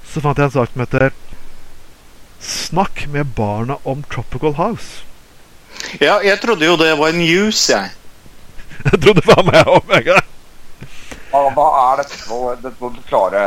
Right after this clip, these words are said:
Speaker 3: Trond.
Speaker 1: Jo, her skal liksom dette Tropical House skal, så fyller eteren så vanvittig mye. Eh, du må sette deg ned, barn, og forklare det, hva dette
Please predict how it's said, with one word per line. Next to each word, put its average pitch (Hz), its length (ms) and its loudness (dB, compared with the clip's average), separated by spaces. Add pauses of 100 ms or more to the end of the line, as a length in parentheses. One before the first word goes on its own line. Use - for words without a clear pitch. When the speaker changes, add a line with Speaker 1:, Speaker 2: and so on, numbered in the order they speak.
Speaker 3:
Trond. 107 240 -8 (760)
Speaker 1:
Jo, 202 140 2 (180)
her 165 160 6
skal 180 220 0
liksom 170 180 -2
dette 165 220 -4 (180)
Tropical 139 540 -2
House 131 260 2 (140)
skal, 139 180 -12
så - 80 -8
fyller 117 640 -4
eteren 117 560 -4
så 123 80 -4
vanvittig 123 400 -2
mye. 135 220 -4 (100)
Eh, 131 200 -2 (1080)
du 131 80 -4
må 175 80 -6
sette 175 240 0
deg 135 80 -2
ned, 139 140 -4
barn, 104 180 -2
og 107 80 -8
forklare 101 560 -6
det, 127 80 0
hva 123 140 0
dette 117 180 -4